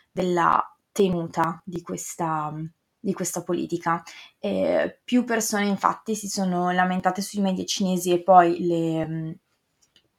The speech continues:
eh, le lamentele sono state riportate anche su canali occidentali di, eh, non so, malfunzionamento del sistema di approvvigionamento dei cibi oppure,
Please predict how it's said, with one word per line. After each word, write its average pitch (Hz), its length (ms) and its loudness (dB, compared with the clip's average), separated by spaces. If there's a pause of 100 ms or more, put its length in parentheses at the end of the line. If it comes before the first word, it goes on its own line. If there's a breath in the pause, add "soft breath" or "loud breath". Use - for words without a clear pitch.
(480)
eh, 185 220 -2
le 185 100 4
lamentele 180 460 2
sono 190 260 0
state 175 720 0 (240 loud breath)
riportate 185 580 2
anche 180 320 0
su 175 260 -6
canali 180 380 0
occidentali 190 800 2 (280 loud breath)
di, 185 360 0
eh, 185 80 -6
non 170 340 -4
so, - 160 -8
malfunzionamento 185 840 0
del 185 100 -4
sistema 180 400 -2
di 180 80 0
approvvigionamento 180 840 -4
dei 180 160 -6
cibi 196 420 2
oppure, 190 640 4